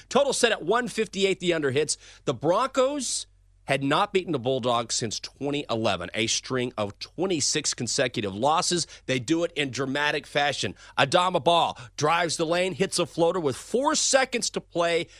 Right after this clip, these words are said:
Five players score in double figures for the Broncos. The fans storm the court after the game, and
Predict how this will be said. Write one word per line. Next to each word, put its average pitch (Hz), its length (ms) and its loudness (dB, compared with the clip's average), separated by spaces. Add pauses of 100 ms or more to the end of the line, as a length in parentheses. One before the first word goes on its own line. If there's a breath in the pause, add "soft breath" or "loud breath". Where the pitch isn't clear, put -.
(160 soft breath)
Five 254 720 0
players 202 420 2
score 185 520 0
in 156 180 0
double 160 260 2
figures 151 360 -2
for - 80 -8
the 123 80 -4
Broncos. 160 720 -2 (160 soft breath)
The 127 100 -4
fans 180 460 -2
storm 139 320 -2
the 107 80 -4
court 180 400 -2
after 151 260 -2
the 127 100 -2
game, 135 340 -2 (200)
and 180 640 2